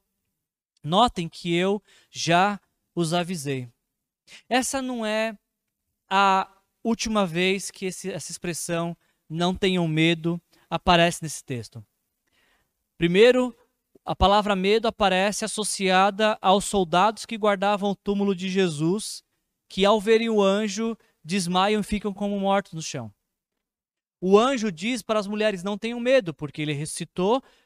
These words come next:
ressuscitou como adi-, havia dito e está indo diante de vocês." Mas, por mais uma vez, a palavra medo e a expressão "não tenham medo" aparece nesse texto.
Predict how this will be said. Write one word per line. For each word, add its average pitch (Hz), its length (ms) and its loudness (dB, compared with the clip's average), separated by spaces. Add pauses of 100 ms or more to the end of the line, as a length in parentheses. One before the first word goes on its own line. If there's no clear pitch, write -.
(140)
ressuscitou 165 560 -2
como 233 260 0
adi-, 208 280 0
havia 196 340 0
dito 190 460 -6
e 226 100 -4
está 220 280 -4
indo 233 100 -6
diante 233 260 -4
de 247 60 -6
vocês." 247 640 -6 (420)
Mas, 233 320 0 (160)
por 240 140 0
mais 254 320 0
uma 240 160 -2
vez, 196 520 0 (520)
a 180 80 -4
palavra 190 580 0
medo 160 640 -2 (460)
e 139 80 -8
a 151 40 -2
expressão 180 480 -6
"não 240 160 -8
tenham 185 200 -6
medo" 180 240 -4
aparece 170 480 -2
nesse 147 200 -10
texto. 127 440 -8